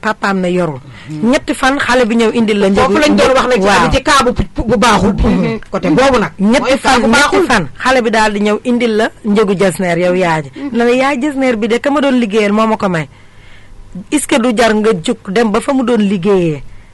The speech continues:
Speaker 1: nga laaj ko ba xam moo ko may jasneer bi wala déet? Xam nga yooyu itam dafa jar a lijjanti mais ñun jigéen ñi dañoo féex dañuy toog ah moo la ko may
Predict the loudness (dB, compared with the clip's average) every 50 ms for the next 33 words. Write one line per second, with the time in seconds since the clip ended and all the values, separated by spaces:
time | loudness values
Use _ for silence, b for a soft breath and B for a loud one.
0 | b b b b -8 -4 -2 0 2 2 2 0 0 -2 -2 -2 0 0 2 2
1 | 2 2 2 2 0 0 0 0 0 0 0 0 0 0 -2 -2 -2 -2 -2 -2
2 | -2 0 0 -2 -4 -4 -6 -12 -20 -20 -20 -20 -20 -20 -20 -20 -20 -20 _ -20
3 | -20 -20 -20 -18 -6 -2 0 0 2 2 2 0 0 0 0 0 0 0 0 0
4 | 2 0 0 0 -2 -2 -2 -2 -2 -2 -2 0 2 2 2 2 2 2 0 0
5 | 0 0 0 0 0 0 0 0 -2 -2 -4 -4 -4 -4 -2 -2 -2 -2 -2 -2
6 | -2 -2 -2 -2 0 0 -2 0 2 0 2 2 2 2 2 2 2 2 2 0
7 | 0 -2